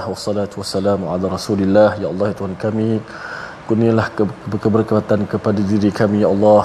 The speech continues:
Kurnialah keberkatan kepada keluarga kami, ya Allah, kepada isteri kami, ya Allah, pada keluarga kami, pada harta kami, ya Allah. Kurnialah keberkatan kepada pangkat kami, ya Allah, dan apa sahaja Kau berikan kepada kami, berkatilah ianya, ya Allah. Ya Allah, ya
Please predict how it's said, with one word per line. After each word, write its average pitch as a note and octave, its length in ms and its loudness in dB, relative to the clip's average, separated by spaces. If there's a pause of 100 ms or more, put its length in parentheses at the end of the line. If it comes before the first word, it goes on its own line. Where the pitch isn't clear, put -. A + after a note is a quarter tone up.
(120)
Kurnialah G2+ 480 -2
keberkatan G2 440 -2
kepada G2+ 280 -4
keluarga G#2 340 2 (120)
kami, G#2+ 260 2
ya F#2+ 100 2
Allah, G#2 240 4 (100)
kepada F#2 280 -4
isteri G2 260 -2 (100)
kami, G#2 280 4
ya D2+ 100 0
Allah, G#2 240 2
pada G2+ 180 -2
keluarga G#2+ 320 4 (120)
kami, A#2+ 220 2 (140)
pada G2+ 200 0
harta A#2 240 -2 (120)
kami, A2+ 240 2
ya F#2 120 2
Allah. A2+ 180 2 (640)
Kurnialah A#2 420 4
keberkatan G#2+ 640 2 (140)
kepada G#2 220 -2 (120)
pangkat A2 280 0 (120)
kami, G#2+ 240 0
ya F#2 140 2
Allah, G#2+ 180 4 (100)
dan G#2 80 0 (120)
apa - 180 -4
sahaja G#2+ 320 2
Kau G#2 80 0
berikan G#2 460 0
kepada G2+ 260 0 (100)
kami, G#2 220 2
berkatilah G#2+ 640 0 (180)
ianya, G#2 320 0
ya C2+ 80 0
Allah. G2+ 200 4 (520)
Ya G#2+ 160 4
Allah, A2+ 160 6
ya - 20 -4